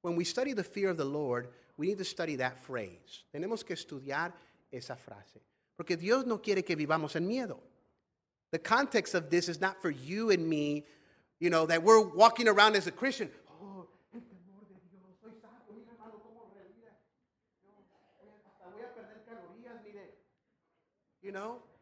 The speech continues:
It's not like you're shaking all the time. It's not that you're afraid or you're walking around like, "Ooh," you know, it's not. It's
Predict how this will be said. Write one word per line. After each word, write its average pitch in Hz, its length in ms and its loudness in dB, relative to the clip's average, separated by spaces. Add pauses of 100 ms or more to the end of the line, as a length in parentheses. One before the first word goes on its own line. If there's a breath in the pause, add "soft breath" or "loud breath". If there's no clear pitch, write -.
(520)
It's - 440 -4
not 285 240 12
like 247 180 10
you're 226 140 2
shaking 269 480 2
all 214 100 6
the 208 100 0
time. 185 640 2 (320 soft breath)
It's 180 140 -8
not 262 200 4
that 233 140 -4
you're 220 120 2
afraid 254 680 2
or 214 80 6
you're 202 160 2
walking 220 340 0
around 220 360 0
like, 190 180 -4
"Ooh," 226 380 -6
you - 520 -10
know, 233 180 2
it's 220 220 -2
not. 262 480 2
It's - 360 -4